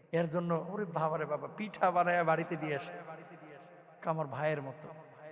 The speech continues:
এসব ভণ্ডামি বন্ধ করে ধরে, হারাম। কিসের ভাই? এ ধর্ম বাপ মানে অনেকে জানেন,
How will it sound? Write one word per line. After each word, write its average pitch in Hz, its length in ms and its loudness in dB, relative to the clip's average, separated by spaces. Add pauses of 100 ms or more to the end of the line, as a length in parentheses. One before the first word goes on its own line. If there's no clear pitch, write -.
এসব 151 220 -6
ভণ্ডামি 170 480 4
বন্ধ 165 220 2
করে 147 180 -2
ধরে, 139 160 -2
হারাম। 277 500 12 (580)
কিসের 254 260 2
ভাই? 131 200 -4 (960)
এ 170 40 -6
ধর্ম 240 400 10
বাপ 277 200 6
মানে 220 200 0
অনেকে 175 280 -2
জানেন, 101 260 -2